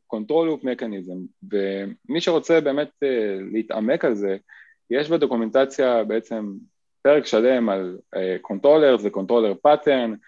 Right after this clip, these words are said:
ובעצם מה זה אומר מבחינת ה-, אה, אה, אובייקטים בקלאסטר. אני אתן דוגמה, הדוגמה הכי בסיסית שאפשר לחשוב עליה, זה בעצם הרפליקה סט, רפליקה סט קונטרולר. אני רוצה להריץ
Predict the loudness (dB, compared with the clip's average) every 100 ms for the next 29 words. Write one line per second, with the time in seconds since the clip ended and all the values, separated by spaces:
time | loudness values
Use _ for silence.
0 | -20 -20 _ 2 4 2 0 -2 -4 _
1 | _ _ 0 2 4 4 2 2 -2 -6
2 | -10 -10 -8 -6 -4 -2 -2 -4 -8 -10
3 | -8 -6 -6 -8 -10 -10 -8 -4 -2 0
4 | -2 -4 -8 -4 -4 -2 -4 -4 -6 -6
5 | -6 -2 -2 0 -2 -2 2 4 4 2
6 | 0 -2 -2 -2 -6 -8 -8 -8 -4 -2
7 | 0 0 0 -2 0 2 2 0 -2 -4
8 | -6 -6 -2 -2 -2 -6 -4 -4 -6 -4
9 | -4 -4 -4 -8 -8 -6 -6 0 2 4
10 | 2 -2 -10 -20 _ _ _ -2 0 0
11 | 0 0 2 2 0 -6 _